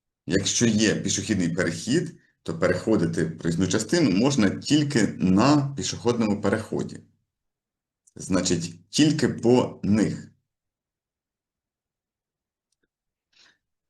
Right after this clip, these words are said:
Рухаючись тротуарами і пішохідними доріжками,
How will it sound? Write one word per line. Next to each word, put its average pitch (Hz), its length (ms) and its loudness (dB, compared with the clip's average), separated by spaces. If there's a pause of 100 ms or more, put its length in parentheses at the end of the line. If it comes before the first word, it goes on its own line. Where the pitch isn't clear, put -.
(480)
Рухаючись 147 560 4
тротуарами 123 680 4
і - 120 -2
пішохідними 127 540 -2
доріжками, 139 840 -2